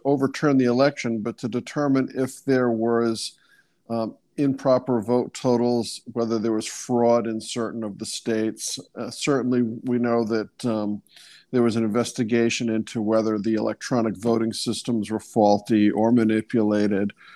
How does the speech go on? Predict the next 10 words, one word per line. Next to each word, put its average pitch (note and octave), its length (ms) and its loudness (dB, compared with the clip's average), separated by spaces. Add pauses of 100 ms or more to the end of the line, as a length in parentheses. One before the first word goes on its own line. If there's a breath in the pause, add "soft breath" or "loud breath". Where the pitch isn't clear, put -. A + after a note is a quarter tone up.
(260 loud breath)
or A#2+ 300 6
whether A2+ 360 0 (240)
ballot A2+ 420 0
boxes A2 540 -4
were A2 140 -4
stuffed, - 760 -6
or A2+ 260 -2
whether, A2+ 440 -4 (100)
you C3+ 160 -4
know, G2+ 280 -6